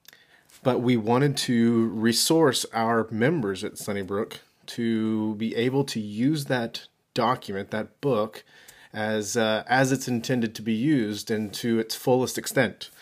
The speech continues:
And so we thought that if we could put some resources alongside of it, such as a podcast like this, that it may help our people to do this as well as we think we ought to do it.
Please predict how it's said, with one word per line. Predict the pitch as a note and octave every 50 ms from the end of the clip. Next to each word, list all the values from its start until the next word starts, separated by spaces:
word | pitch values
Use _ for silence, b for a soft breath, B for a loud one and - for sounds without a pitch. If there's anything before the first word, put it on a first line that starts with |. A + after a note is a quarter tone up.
| B B B B B B B -
And | A2+ G#2+ G#2+ -
so | - A#2 A2
we | A2 A2+
thought | A2 - A#2+ G#2+ -
that | - A2+ -
if | G#2+ G#2 -
we | B2+ B2
could | A#2 - B2+ A2+ -
put | - - D#3+ D3+ -
some | - - - C#3 B2+ B2+ B2+ B2 A#2+ A2+
resources | A#2+ B2 A#2 A#2 - A#2+ A2+ A2 - A2+
alongside | G#2+ G#2 G2+ G2+ G2+ G2+ G2 - - B2 A#2 G#2+
of | G#2 F#2
it, | G2+ - - -
such | - - A2 - -
as | A2 G2+ F#2+ G#2
a | G2+
podcast | - - G2+ G2 F#2+ - - A2 F#2+ F#2+ - -
like | F#2+ F2+ -
this, | - C3 B2 A#2+ A#2 - - - - B B B B B B B B
that | - B2 A#2
it | A#2 A2 G#2
may | A2+ A2+ A#2 A#2 A#2 A#2
help | A2 - - A#2 A#2+ A2 - -
our | A2 G#2+ G#2 G#2 G#2
people | G#2 - - G#2+ F#2+ - G#2 G#2 G2
to | F#2 - A2 G#2
do | G2 F#2+ G#2+ G#2+ A2 G#2+
this | G2+ G2 G2 G2+ - -
as | - - G2 G2 F#2+ F#2+
well | G2+ G#2 G#2 G#2+ G#2+ G2
as | G2+ G2+ F#2 -
we | G#2+ G#2+ G#2 G2
think | - - A2 G#2 G#2+ - - B B B B B B B
we | - A#2+ A#2 A2
ought | G#2 F#2+ - -
to | - G2+
do | G2+ B2 C#3 C3
it. | -